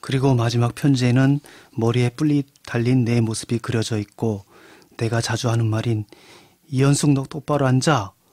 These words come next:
너 버릇 없게 행동하지 마. 알았어?" 이런 게 말풍선 안에 있었다. 아침에 출근하자마자 뒤통수를 탁 치는 편지 세 장을 받아들고 나는 그만 주저앉았다. 처음 편지를 읽고는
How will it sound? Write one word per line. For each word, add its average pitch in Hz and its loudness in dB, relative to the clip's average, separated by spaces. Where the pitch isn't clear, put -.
너 123 0
버릇 117 -4
없게 123 -2
행동하지 123 0
마. 113 0
알았어?" 127 -2
이런 110 -4
게 113 -4
말풍선 113 -2
안에 113 0
있었다. 104 -8
아침에 127 0
출근하자마자 127 0
뒤통수를 127 -2
탁 - -6
치는 120 -2
편지 143 -4
세 135 -4
장을 123 0
받아들고 110 -6
나는 123 2
그만 120 0
주저앉았다. 110 -2
처음 151 2
편지를 143 0
읽고는 127 0